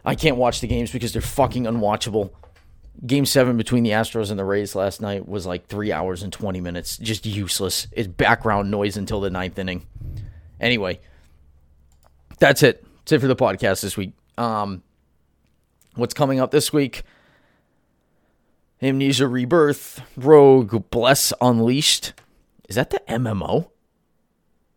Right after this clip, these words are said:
It is. I didn't even know Bless was still around. Interesting.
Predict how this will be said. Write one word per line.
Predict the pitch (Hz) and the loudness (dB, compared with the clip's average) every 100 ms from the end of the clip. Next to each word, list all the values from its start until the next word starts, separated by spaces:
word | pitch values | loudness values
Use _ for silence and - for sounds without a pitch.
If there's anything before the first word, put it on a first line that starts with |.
| _ _ _ _ | _ _ _ _
It | 107 117 | -2 4
is. | 180 - - - _ _ - | 4 2 -8 -16 _ _ 0
I | 151 | 6
didn't | 220 208 | 6 6
even | 147 | 6
know | 127 | 4
Bless | 107 101 120 - - | 4 0 -2 -2 -2
was | 127 | -2
still | - 156 107 | 2 2 2
around. | 76 127 117 69 - _ _ _ _ _ _ _ _ _ _ _ _ _ _ _ _ _ _ - _ _ _ _ _ _ _ _ _ _ _ _ _ _ _ _ | -2 -4 -6 -10 -16 _ _ _ _ _ _ _ _ _ _ _ _ _ _ _ _ _ _ -20 _ _ _ _ _ _ _ _ _ _ _ _ _ _ _ _
Interesting. | 117 - 80 - | -12 -10 -10 -12